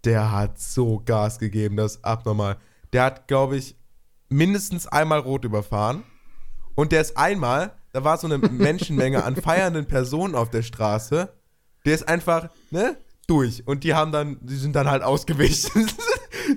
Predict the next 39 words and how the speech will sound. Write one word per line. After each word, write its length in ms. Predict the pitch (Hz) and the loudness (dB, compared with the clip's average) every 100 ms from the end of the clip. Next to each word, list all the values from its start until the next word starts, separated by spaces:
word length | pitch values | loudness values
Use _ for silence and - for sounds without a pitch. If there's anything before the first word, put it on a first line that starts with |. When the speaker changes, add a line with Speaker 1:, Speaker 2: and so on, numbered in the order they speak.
| - | 0
Speaker 1:
Der 100 | 175 | 0
ist 160 | 185 151 | 0 0
auch 240 | 151 - | -2 -2
viel 200 | 196 214 | -4 -4
zu 120 | 175 147 | -4 -4
schnell 260 | 165 180 | 0 0
gefahren 380 | 156 117 143 139 | 0 0 0 0
die 60 | 143 | -2
ganze 280 | 139 123 | -4 -4
Zeit. 340 | - 143 156 - | -4 -2 -2 -2
Einmal 300 | 151 147 139 - - _ _ _ _ | -2 -2 -6 -12 -20 _ _ _ _
voll, 340 | - - 156 - | -4 0 0 -2
ohne 220 | - 151 156 | -2 4 4
ungebremst 640 | 202 170 156 135 147 - | 4 0 -2 0 -2 -2
die 40 | |
Kurve 320 | 131 165 143 117 | -2 0 0 0
rein. 180 | 127 127 | 0 0
Also, 460 | 123 120 113 117 | 0 2 2 4
äh, 80 | 117 117 - _ _ _ _ 151 | 2 -2 -12 _ _ _ _ 0
ja, 120 | 113 | 0
der, 220 | 101 104 | 0 -2
der 360 | - 117 135 185 | -6 -4 -2 -2
hat 180 | - | -4
endlich, 240 | 170 160 - | -6 -8 -6
der 180 | 117 180 | 0 0
hat 140 | 190 | 0
mal 100 | 175 | -4
die 140 | 156 | -2
Zeit 240 | - 160 - | 0 0 0
auf, 180 | 143 139 - | -4 -4 -6
äh, 220 | 123 127 | -4 -4
aufgeholt. 540 | - 123 - 113 104 - | -4 -4 -2 0 0 0
Und 80 | 117 | -2
der 80 | 147 | -2
hatte 100 | 143 | -2
die 60 | |
ganze 260 | 139 143 135 | -2 -2 -4
Zeit 80 | - | -4
irgendwelche, 540 | 135 127 120 123 117 | -2 -2 0 0 -2